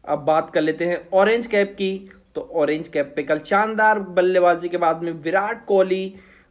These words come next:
ऑरेंज कैप के हकदार बन गए हैं। विराट कोहली के एक सौ इक्यासी रन हैं तीन पारियों में। दूसरे स्थान पर यहाँ पर हेनरी क्लासेन, जिनके हैं एक सौ तियालीस रन और तीसरे पोजीशन पर है राजस्थान रॉयल्स के रियान पराग, जिनके हैं एक सौ सत्ताईस रन।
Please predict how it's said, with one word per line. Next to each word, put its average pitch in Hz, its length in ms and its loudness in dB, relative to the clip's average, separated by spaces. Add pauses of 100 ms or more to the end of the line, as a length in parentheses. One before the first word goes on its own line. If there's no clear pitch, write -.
ऑरेंज 151 380 -4
कैप 143 280 -2
के 151 120 -12
हकदार 165 520 2
बन 190 160 0
गए 185 180 2
हैं। 185 440 -4 (100)
विराट 139 360 -4
कोहली 143 260 -4
के 135 180 -10 (100)
एक 196 200 -6
सौ 202 220 -2
इक्यासी 202 540 -4
रन 190 200 2
हैं 190 140 0 (140)
तीन 226 340 -10
पारियों 185 380 4
में। 180 300 -2 (480)
दूसरे 143 420 -6 (200)
स्थान 147 340 -8
पर 151 160 -6
यहाँ 147 160 -4
पर 147 160 0
हेनरी 185 340 -6
क्लासेन, 190 580 -2
जिनके 214 440 -6
हैं 202 200 -2
एक 190 200 -4
सौ 190 80 -14
तियालीस 190 440 0
रन 180 240 0 (560)
और 135 160 -2 (140)
तीसरे 143 340 -6
पोजीशन 139 420 -8
पर 143 160 -4
है 147 240 -4
राजस्थान 208 480 -2
रॉयल्स 185 260 6
के 175 140 -2
रियान 190 380 -4
पराग, 190 440 2
जिनके 226 400 -6
हैं 220 220 -6
एक 185 180 -4
सौ - 180 -20
सत्ताईस 175 500 -2
रन। 139 200 -2